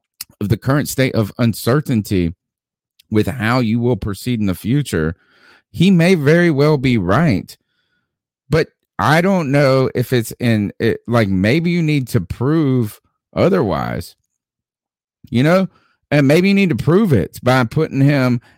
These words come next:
at a position that you don't think he can play. The other point that my, actually, here's my final point on this, is you know what? He might not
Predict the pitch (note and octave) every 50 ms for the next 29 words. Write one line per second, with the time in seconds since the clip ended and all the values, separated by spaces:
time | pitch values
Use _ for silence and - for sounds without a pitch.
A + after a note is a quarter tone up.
0 | _ _ - G2+ A#2+ C#3 D#3 D3+ C3+ - D3 B2+ A#2 A2+ A#2 A#2 - - C3 A#2+
1 | A#2 A2+ A2 - - A#2+ A2 F#2 F#2 G#2 F#2+ G#2 A2+ - - A#2+ A2+ A2+ - A#2+
2 | G#2 F#2+ A#2+ G#2+ G#2 - C#3+ D3+ D#3 B2 F#2 E2+ - - - - - _ _ _
3 | A#2+ B2 D3+ E3+ G3 G#3+ F3+ - - - D3 C#3+ B2+ - - A2+ D3+ F3 F#3+ -
4 | - - B2+ C3+ A2+ - G2+ F#2 G#2+ C3 C#3 C3+ C3+ A2+ G#2 - G#2 F#2+ F2+ E2
5 | E2 F2+ E2+ D2+ D2+ D2 C#2 C2+ D2 D#2+ - - _ _ _ _ _ _ _ _
6 | _ - D3+ D3 D#3 E3+ E3+ E3 D#3+ D3 D3+ D#3 C#3+ - - B2+ D#3+ E3 D#3 C#3
7 | C3 C3+ B2+ - - A2+ A2 G#2 F#2+ F2 D#2 - - - -